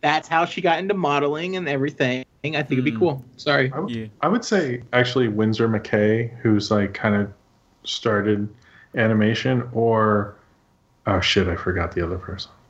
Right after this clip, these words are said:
Speaker 2: Hmm.
Speaker 3: Never mind. Just Winsor McKay then. <laughs>
Speaker 2: Although, uh, well, m-, I would like to see a voice actor, um, uh, Eartha Kitt, even though she did more than just voices.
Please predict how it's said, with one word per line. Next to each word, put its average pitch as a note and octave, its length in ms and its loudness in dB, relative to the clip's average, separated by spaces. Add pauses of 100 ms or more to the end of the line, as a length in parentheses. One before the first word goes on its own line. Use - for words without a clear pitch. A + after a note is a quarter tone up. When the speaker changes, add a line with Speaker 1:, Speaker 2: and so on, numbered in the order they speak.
(800)
Speaker 2:
Hmm. C3+ 100 -10
Speaker 3:
Never F#2+ 220 4
mind. E2+ 240 -2 (180)
Just C3+ 240 2
Winsor G#2+ 240 4
McKay F2 320 0
then. E2+ 200 -4 (120)
<laughs> - 80 -10
Speaker 2:
Although, C3 260 0 (220)
uh, A#2 40 -4 (360)
well, F3 160 0
m-, F#3 160 -2 (360)
I D#3 80 6
would G3 100 6
like F3+ 100 2
to C#3+ 80 -8
see D3+ 140 2
a B2+ 60 6
voice B2 320 0
actor, A#2 360 0
um, A2 260 2
uh, G#2+ 300 -2 (100)
Eartha B2+ 420 0
Kitt, B2 340 -2
even A2+ 140 -2
though A2+ 80 -2
she A#2 120 -6
did A2+ 120 -2
more A2+ 200 -2
than G#2 160 -2
just G#2+ 200 -4
voices. A2 580 -4